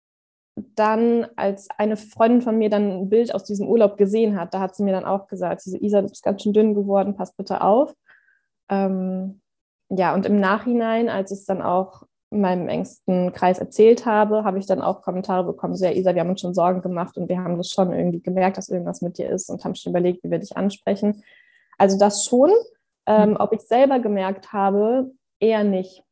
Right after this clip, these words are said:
Speaker 1: Also ich war eher richtig stolz darauf, dass ich jetzt so dünn bin, dass ich s-, so aussehe wie die Leute im Fernsehen,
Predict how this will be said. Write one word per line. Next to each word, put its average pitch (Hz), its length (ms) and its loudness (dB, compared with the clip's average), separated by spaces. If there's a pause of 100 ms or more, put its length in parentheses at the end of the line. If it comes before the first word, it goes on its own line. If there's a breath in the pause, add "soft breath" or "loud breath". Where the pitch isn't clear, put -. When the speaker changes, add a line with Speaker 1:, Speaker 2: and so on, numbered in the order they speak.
Speaker 1:
Also 208 160 2
ich 226 160 -4
war 233 100 0
eher 240 380 0
richtig 240 300 -6
stolz 294 300 -2
darauf, 254 460 0
dass 214 200 -2
ich 226 120 -4
jetzt 196 180 -2
so 196 80 -2
dünn 262 300 4
bin, 247 340 2
dass 196 240 -4
ich 202 340 -6 (500 soft breath)
s-, 208 400 -4 (120)
so 220 220 0
aussehe 226 460 0
wie 208 80 0
die 208 100 0
Leute 196 300 2
im 208 120 -4
Fernsehen, 262 840 2